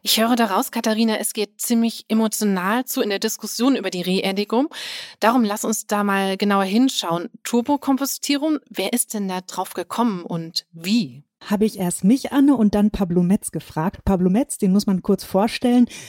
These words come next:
Speaker 2: das ist der Erfinder der Reerdigung in Deutschland sozusagen und er ist einer der Geschäftsführer von Meine Erde. Das ist das Start-up, das seit zweitausendzweiundzwanzig Reerdigung anbieten darf in Deutschland,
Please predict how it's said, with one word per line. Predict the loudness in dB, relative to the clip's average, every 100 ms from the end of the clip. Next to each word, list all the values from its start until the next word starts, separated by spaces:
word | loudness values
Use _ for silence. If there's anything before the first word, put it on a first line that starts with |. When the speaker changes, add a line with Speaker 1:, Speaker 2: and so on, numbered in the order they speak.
| -10 -2
Speaker 2:
das | 0
ist | 0 0
der | 0
Erfinder | 0 0 4 4 4 2
der | 2 2
Reerdigung | 2 2 2 2 2 0 -2
in | 2 4
Deutschland | 4 2 0 -2
sozusagen | -2 0 2 2 2 2 4
und | 4 4
er | 0 2
ist | 0 0 -2
einer | 4 4 4
der | 2
Geschäftsführer | 0 -2 -2 -2 0 2 2
von | 2 2 2 -4 -20 -6
Meine | 0 2 4 2 2
Erde. | -2 -2 -4 -2
Das | 0 0
ist | 0 0
das | -2 -2
Start-up, | -4 -2 0 0 0
das | -2 -2 2
seit | 0 0
zweitausendzweiundzwanzig | 0 2 4 2 2 -2 0 4 4 2 0 2 2 2 0 0
Reerdigung | 0 2 4 2 0 2
anbieten | 2 2 -4 -8 -6
darf | -4 -4 -2
in | 0
Deutschland, | 2 2 2 2 2